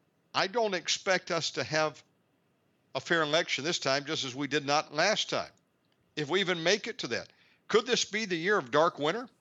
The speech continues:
We heard that term a few years ago. I heard it's friggin' cold everywhere right now. How cold did it get over there where you're at in Texas?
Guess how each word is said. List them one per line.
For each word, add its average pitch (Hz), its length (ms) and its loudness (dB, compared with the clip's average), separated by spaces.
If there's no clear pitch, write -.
We 139 120 -4
heard 170 180 0
that 170 160 2
term 196 220 0
a 156 60 -2
few 143 120 -2
years 123 300 0
ago. 107 140 0
I 120 40 4
heard 180 140 4
it's 131 100 -2
friggin' 165 480 0
cold 180 440 2
everywhere 151 460 4
right 127 200 2
now. 127 220 0
How 175 180 4
cold 196 320 0
did 156 100 -4
it 151 120 -8
get 165 120 2
over 160 160 -2
there 156 140 0
where 151 140 -2
you're 160 140 2
at 147 120 4
in 127 80 -8
Texas? - 460 -4